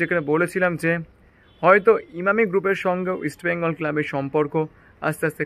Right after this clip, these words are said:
খারাপ হতে শুরু করেছে। তার কারণ ইমামি গ্রুপ সেরকমভাবে কোনো লাভের মুখ দেখছে না ইস্টবেঙ্গলকে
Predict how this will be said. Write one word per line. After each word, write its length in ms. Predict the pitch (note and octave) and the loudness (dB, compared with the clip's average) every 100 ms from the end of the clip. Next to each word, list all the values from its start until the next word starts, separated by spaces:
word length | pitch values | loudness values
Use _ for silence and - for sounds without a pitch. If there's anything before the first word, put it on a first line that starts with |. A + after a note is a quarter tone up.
| D3+ | -4
খারাপ 200 | D3 C#3 C3+ | -2 -2 -2
হতে 120 | C#3 C3+ | -6 -8
শুরু 140 | C3+ C3 | -8 -2
করেছে। 300 | C#3 C#3 - - _ _ - - | -2 -2 -6 -18 _ _ -8 2
তার 160 | F3 F#3+ | 4 6
কারণ 180 | G3+ G3+ - D#3 | 4 2 -2 -2
ইমামি 220 | F3 G3 D3+ | 0 0 0
গ্রুপ 160 | F3 F3 | 0 0
সেরকমভাবে 540 | D#3+ D#3 E3+ D#3+ D3+ D#3 | -2 -2 -2 -4 -4 -4
কোনো 120 | D#3 D3 | -4 -4
লাভের 240 | C#3 D3+ D3+ | -2 -2 -2
মুখ 80 | D3 B2 | -4 -2
দেখছে 200 | D3+ - A3 | -4 -2 -4
না 60 | G#3 | -4
ইস্টবেঙ্গলকে 520 | - G3+ F#3+ G3 F#3 | -4 -4 0 0 0